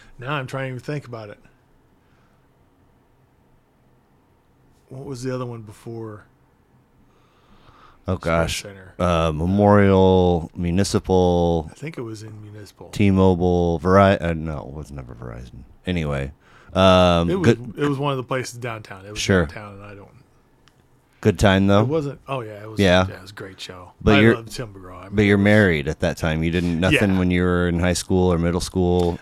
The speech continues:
Speaker 1: No, I mean, I, I s-, I kinda remember s-, a, a band coming to the high school.
Speaker 2: Okay.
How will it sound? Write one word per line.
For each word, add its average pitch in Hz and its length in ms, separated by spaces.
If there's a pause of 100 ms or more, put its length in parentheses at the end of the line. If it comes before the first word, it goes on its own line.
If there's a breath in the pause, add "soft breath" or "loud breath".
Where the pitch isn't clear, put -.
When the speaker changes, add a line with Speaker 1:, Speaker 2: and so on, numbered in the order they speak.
Speaker 1:
No, 196 400
I 190 80
mean, 175 400
I, 139 180 (640 loud breath)
I 131 60
s-, - 380 (160)
I 123 100
kinda 165 360
remember 139 460
s-, - 280
a, 120 120 (720)
a 117 80
band 120 360
coming 120 280
to 113 80
the 104 80
high 104 180
school. - 280 (380)
Speaker 2:
Okay. 101 440